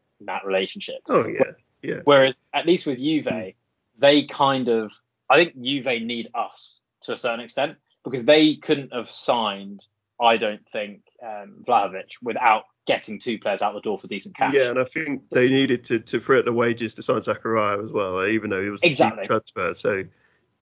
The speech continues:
Speaker 1: Uh,
Speaker 2: yeah.
Speaker 1: in a way, I, I'm, I'm more positive about that.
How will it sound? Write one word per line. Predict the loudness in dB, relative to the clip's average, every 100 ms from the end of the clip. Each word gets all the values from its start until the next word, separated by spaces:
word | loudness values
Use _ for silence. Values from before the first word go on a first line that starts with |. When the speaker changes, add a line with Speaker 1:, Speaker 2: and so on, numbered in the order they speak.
| _ 2
Speaker 1:
Uh, | 4
Speaker 2:
yeah. | 6
Speaker 1:
in | 8
a | 6
way, | 6 2 2 0 -2
I, | -4 -8 -4
I'm, | -2 -2 -4 -6 -6
I'm | -6 -4
more | -4 0
positive | 0 0 -6
about | -4 -4 -2
that. | 2 0